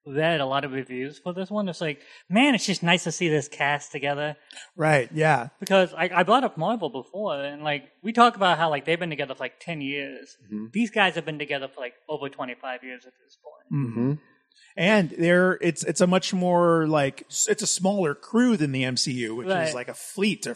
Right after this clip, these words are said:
Speaker 2: you know, a federation
Speaker 1: Right.
Speaker 2: unto itself. But, uh, you know, sh-, days after Search for Spock was released, uh, Leonard Nimoy, who directed that movie, and kinda had that same mentality of, like, Search for Spock was about the crew.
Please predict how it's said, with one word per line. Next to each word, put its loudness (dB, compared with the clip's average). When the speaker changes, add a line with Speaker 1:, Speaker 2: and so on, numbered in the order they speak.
Speaker 2:
you -2
know, -2
a -4
federation 2
Speaker 1:
Right. 2
Speaker 2:
unto -2
itself. -4
But, 2
uh, -2
you 0
know, -2
sh-, -8
days 2
after 0
Search 0
for -12
Spock 0
was -2
released, -6
uh, -4
Leonard -2
Nimoy, 0
who -4
directed 0
that 4
movie, -2
and -10
kinda 2
had 4
that 2
same 0
mentality 2
of, -4
like, -4
Search -2
for -6
Spock -2
was 0
about 2
the -10
crew. -6